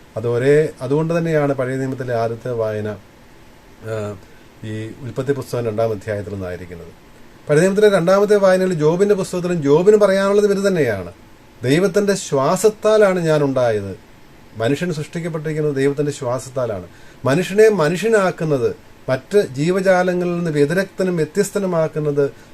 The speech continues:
മനുഷ്യനിലുള്ള ദൈവത്തിൻ്റെ ഈ അരൂപിയാണ്, ഈ റൂഹായാണ്. അപ്പോൾ ഇതാണ് യഥാർത്ഥത്തിൽ പർദീസായിൽ നിന്ന് പുറത്താകുമ്പോൾ, അനുസരണക്കേട് കാണിക്കുമ്പോൾ മനുഷ്യന് നഷ്ടമാകുന്നത്. ഈ റൂഹായെ തിരികെ നൽകുന്നതിന് വേണ്ടിയിട്ടാണ്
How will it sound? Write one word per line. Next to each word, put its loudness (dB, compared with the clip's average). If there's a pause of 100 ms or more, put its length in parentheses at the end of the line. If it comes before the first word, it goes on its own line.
(100)
മനുഷ്യനിലുള്ള 0
ദൈവത്തിൻ്റെ -2
ഈ -6 (120)
അരൂപിയാണ്, -10 (600)
ഈ -8
റൂഹായാണ്. -8 (1400)
അപ്പോൾ 0
ഇതാണ് 6 (260)
യഥാർത്ഥത്തിൽ -2
പർദീസായിൽ 2
നിന്ന് -2
പുറത്താകുമ്പോൾ, 0
അനുസരണക്കേട് -2
കാണിക്കുമ്പോൾ -2
മനുഷ്യന് -2
നഷ്ടമാകുന്നത്. -4 (500)
ഈ -2
റൂഹായെ 4
തിരികെ 0
നൽകുന്നതിന് 0
വേണ്ടിയിട്ടാണ് 0